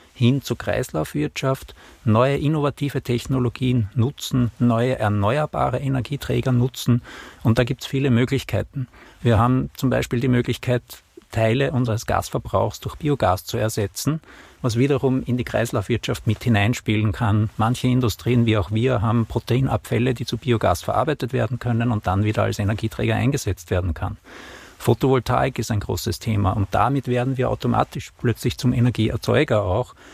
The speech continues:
für den Eigenverbrauch, aber im Verbund mit anderen Industriebetrieben oder mit den Energieversorgern hoffentlich auch zu einem Pool,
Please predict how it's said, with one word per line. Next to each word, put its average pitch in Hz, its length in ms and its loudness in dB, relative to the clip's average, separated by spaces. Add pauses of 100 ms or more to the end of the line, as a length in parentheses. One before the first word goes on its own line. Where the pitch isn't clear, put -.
(160)
für - 220 0
den 135 120 2
Eigenverbrauch, 135 760 0
aber - 180 -8
im 135 160 -2
Verbund 147 580 0
mit 120 160 0
anderen 120 460 2
Industriebetrieben 123 840 0
oder 147 280 2
mit 135 180 -2
den 120 100 0
Energieversorgern 117 880 0
hoffentlich 120 520 -2
auch 113 400 0
zu - 120 -4
einem 113 260 0
Pool, 143 400 4